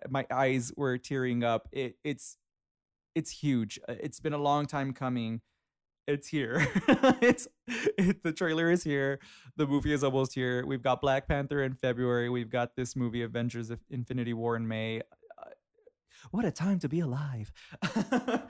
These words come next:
Um, how do you guys feel about it? Uh, it, it's, it's always fun watching reaction trailers, especially to something like this, because you see the fans really, really taking it in and, and appreciating it and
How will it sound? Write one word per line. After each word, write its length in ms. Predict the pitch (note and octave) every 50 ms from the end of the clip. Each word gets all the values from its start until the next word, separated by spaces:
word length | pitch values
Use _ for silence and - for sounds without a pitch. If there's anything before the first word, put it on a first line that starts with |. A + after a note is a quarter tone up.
| - - G#3 - G#3 - -
Um, 480 | F3 E3+ E3 D#3+ D3+ D3 D3 C#3+ - - _ _ _ _ _ _ _ _ -
how 200 | - D3+ D3+ F3
do 60 | F3+ F#3+
you 60 | F3+
guys 200 | F#3 F#3 F3+ -
feel 160 | - F3+ F3
about 220 | E3+ E3 D#3 D3
it? 140 | D3 C#3 - -
Uh, 440 | - D3+ D3 C#3+ C#3 C#3 C3+ C3+ - - _ _ _ _ _ _ -
it, 180 | - E3 D#3+ -
it's, 260 | - F#3+ D#3+ - - -
it's 160 | - E3+ D#3
always 300 | F#3 F3+ F3+ F#3 F#3+ F#3
fun 220 | - - E3+ D#3+ D#3
watching 340 | C#3+ C#3 C#3 - - D#3 C#3+
reaction 640 | C#3 C#3 C#3 C3+ C3 B2+ B2+ B2+ - - C#3 C3
trailers, 540 | C3 - - B2 A#2+ A#2+ A#2+ A#2+ A#2+ A#2+ A#2+
especially 420 | C3 B2+ - C#3 C3+ - C#3+ D3 C#3
to 80 | C3 C3
something 340 | - C3+ B2+ B2 - B2+
like 180 | B2+ B2 A#2+ A2
this, 160 | - A#2+ A#2
because 320 | - - B2 - C#3 B2 A#2+
you 80 | B2
see 180 | B2 - - C3+
the 100 | B2 B2
fans 500 | - - B2 A#2+ A#2+ A#2 A#2 B2 B2 - _ _ _ _ _ _ _ _ _ _ _ _ _ _ _ _ _ _ _ _ _ _ _ _ _ _ _ -
really, 440 | D#3+ E3+ E3 D#3+ E3+ F3 D#3+ D#3+ D3+
really 240 | B2+ C3+ D3 D3 C#3+
taking 300 | - - C3+ A2 C3 B2
it 100 | B2 A#2
in 180 | A#2+ B2 A#2+
and, 200 | A#2+ A#2+ A#2 B2 -
and 140 | - B2+ B2
appreciating 600 | - - B2+ B2 - - C3+ B2 A#2+ A#2+ A#2+ A#2
it 180 | A#2 A2+ A2 -
and 260 | - B2 A#2 A#2+ A2